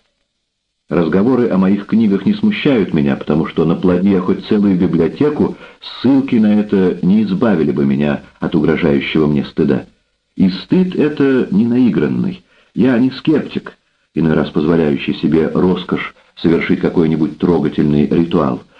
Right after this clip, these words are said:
Я не горожанин, который, попав в деревню, разыгрывает из себя сельского жителя. Я полетел в разведку над Арасом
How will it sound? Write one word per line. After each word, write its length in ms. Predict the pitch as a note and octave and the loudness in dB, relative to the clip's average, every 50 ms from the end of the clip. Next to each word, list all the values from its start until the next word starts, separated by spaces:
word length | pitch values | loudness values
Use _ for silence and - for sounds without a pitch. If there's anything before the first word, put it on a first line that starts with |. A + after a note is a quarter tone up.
| - _ - | -18 _ -2
Я 220 | - A2 C3 C3 | 0 2 2 2
не 140 | B2+ D3 D3 | 2 2 2
горожанин, 640 | C3 C#3+ C#3+ C#3 C3+ - D#3 E3 D3+ C3 G#2+ F2 D#2 | 2 2 0 0 0 0 0 0 2 2 2 0 0
который, 340 | F2 D#2+ C#2+ E2 D#2+ D#2+ | 0 0 0 2 0 0
попав 360 | - - F#2 F2 G#2+ G2+ F2+ D2 | 0 -2 -2 0 0 0 0 -2
в 100 | C#2+ C#2+ | -2 0
деревню, 520 | D2 E2+ A2 A#2+ A#2 G#2+ G#2 F#2+ F2+ F2+ - - _ | 2 2 2 2 2 2 2 0 -2 -4 -8 -10 _
разыгрывает 640 | - F2 F2 D#2 F#2+ A2 G2+ F#2+ F#2 F2+ F2 E2+ F2 | -2 -2 0 0 0 0 2 2 2 2 0 0 -2
из 140 | E2+ - - | -4 -2 -2
себя 300 | - D#2+ E2+ F#2 F2 - | -2 0 2 2 0 0
сельского 460 | - F2+ D#2+ - - - E2 D#2 D2 | 0 -2 -2 -2 -2 -2 -2 0 0
жителя. 420 | C#2 E2 - - - A#1+ A#1+ - - _ _ _ _ _ - | 0 0 -2 -2 -2 -4 -4 -6 -8 _ _ _ _ _ -2
Я 220 | - A2 D3 D#3 | 0 0 0 0
полетел 540 | - - A#2 F#2+ F2 F2+ F2+ A2+ A2 G2+ F#2 | 0 0 0 0 2 2 2 2 2 0 0
в 140 | - - D#2+ | 0 0 0
разведку 640 | E2+ F2 D#2+ C#2+ D2 F#2+ G#2 F#2 - - - D#2+ | 0 0 0 0 0 0 0 0 -2 -4 -2 -2
над 160 | D2+ D2 C2+ | 0 0 0
Арасом 840 | D2 D2 - D#2 D#2+ F#2 A2+ C3+ D3+ D3 - - D#3 D3+ D#3 D3 | -2 -2 -2 0 0 0 0 0 -2 -2 -2 -2 -2 -2 -2 -4